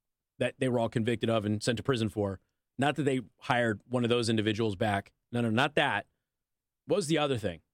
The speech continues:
You remember? A certain sheriff's wife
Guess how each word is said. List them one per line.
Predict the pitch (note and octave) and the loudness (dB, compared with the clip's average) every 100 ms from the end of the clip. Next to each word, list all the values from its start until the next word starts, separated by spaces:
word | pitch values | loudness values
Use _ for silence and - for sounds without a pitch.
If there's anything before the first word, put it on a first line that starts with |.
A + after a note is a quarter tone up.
| _ | _
You | A#2 | -2
remember? | C3+ D#3+ C#4 B3+ - _ _ _ _ _ _ _ _ _ _ _ _ _ _ _ _ _ _ _ _ _ _ _ _ _ _ _ _ - | 0 2 0 -4 -14 _ _ _ _ _ _ _ _ _ _ _ _ _ _ _ _ _ _ _ _ _ _ _ _ _ _ _ _ -2
A | C#3+ C#3+ | 0 0
certain | - A#3+ B3 E3+ A#2+ - _ _ _ _ | 0 0 0 -2 -2 -6 _ _ _ _
sheriff's | - - - G#3 E3+ F#2 - - | -2 0 2 0 0 -2 -4 -6
wife | F2+ F#2+ D#3+ G#2 - - - | -4 -2 -2 -2 -10 -20 -20